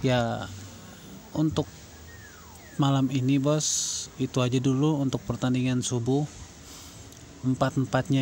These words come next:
itu, bosku, tapi kalau mau dimainkan parlay langsung empat-empatnya juga itu terserah, bosku.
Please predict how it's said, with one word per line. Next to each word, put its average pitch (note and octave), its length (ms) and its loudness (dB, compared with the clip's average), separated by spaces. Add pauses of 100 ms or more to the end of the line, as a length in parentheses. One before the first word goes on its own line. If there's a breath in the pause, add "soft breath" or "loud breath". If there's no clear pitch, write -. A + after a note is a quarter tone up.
itu, C#3+ 160 2
bosku, D3 480 2
tapi C3+ 320 0
kalau C3+ 240 2
mau C3 160 4
dimainkan C3 560 2
parlay C3 560 2
langsung C#3 640 2
empat-empatnya B2+ 560 0
juga A#2+ 400 0
itu A2+ 160 -6
terserah, - 480 0
bosku. C#3 480 2